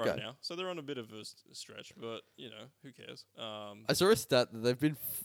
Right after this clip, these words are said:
Speaker 1: they've been perfectly five hundred since the start of the bubble.
Speaker 2: Really?
Speaker 1: Up until just a few days ago, they were literally perfectly five hundred.
Speaker 2: <laughs> That's amazing.
Speaker 1: And,
Speaker 2: Um,
Speaker 1: like, by that, I mean, they were five hundred in the bubble, they were five hundred last season, they were five hundred this season, and altogether five hundred as well.
Speaker 2: Wow, that's nuts.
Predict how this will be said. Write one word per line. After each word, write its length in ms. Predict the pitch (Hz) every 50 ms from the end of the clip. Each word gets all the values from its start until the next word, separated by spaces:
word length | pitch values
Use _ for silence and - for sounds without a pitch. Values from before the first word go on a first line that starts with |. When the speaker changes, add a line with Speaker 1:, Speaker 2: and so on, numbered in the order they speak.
| - -
Speaker 1:
they've 180 | 151 143 135
been 180 | 139 160 170 156
perfectly 500 | - - 156 131 123 147 151 - 156 147
five 240 | - - 127 110 110
hundred 300 | 120 110 101 104 107 -
since 240 | - - 120 107 -
the 100 | - 113
start 260 | - - 104 92 98
of 60 | 101
the 80 | 95 95
bubble. 320 | 92 87 82 - - - - _ _ _ _ _ _ _ _ _ _
Speaker 2:
Really? 380 | - 131 127 120 113 107 107 113 127
Speaker 1:
Up 160 | 127 127 -
until 380 | 156 151 131 175 156 143 131 147
just 200 | 143 131 - -
a 60 | 135
few 160 | - 123 123
days 200 | - 107 98 107
ago, 140 | 110 107 85
they 140 | 71 107 110
were 100 | 113 120
literally 460 | 120 117 123 123 131 127 135 127 131
perfectly 640 | 123 - - - 147 131 117 - 127 120 - 127 120
five 240 | - - 104 98 101
hundred. 320 | 104 92 101 - 208 151 - - - - - - -
Speaker 2:
<laughs> 540 | - 135 - _ _ - - - - _ -
That's 220 | 127 127 123 -
amazing. 480 | 113 101 98 98 98 98 98 101 104 107 -
Speaker 1:
And, 120 | - 147 170
Speaker 2:
Um, 40 | 170
Speaker 1:
like, 260 | 156 147 143 131 - - _ -
by 220 | 131 131 143 139
that, 180 | 131 131 123 110
I 80 | - 120
mean, 140 | 120 120 117
they 80 | 120
were 140 | 127 120 123
five 240 | 120 - 147 123 120
hundred 220 | 123 120 120 120
in 80 | 113 117
the 60 | 117 107
bubble, 200 | 104 104 98 113
they 140 | 117 113
were 80 | 104 107
five 260 | - - 120 113 113
hundred 240 | 113 127 110 107 113
last 240 | 104 98 90 - -
season, 260 | - 92 101 110 107
they 100 | 107 107
were 100 | 95 92
five 240 | - - 107 101 98
hundred 320 | 107 98 92 101 101 90
this 100 | 98 104
season, 300 | - - 104 101 117 117
and 160 | - 127 120
altogether 560 | - 113 131 120 107 110 - 135 117 101 87 98
five 240 | - 107 80 87
hundred 260 | 101 95 101 - 90 90
as 100 | 110 107
well. 180 | 104 76 113 -
Speaker 2:
Wow, 280 | 101 104 101 98 92 95
that's 260 | 104 107 - - - -
nuts. 500 | 107 104 104 101 - - - - -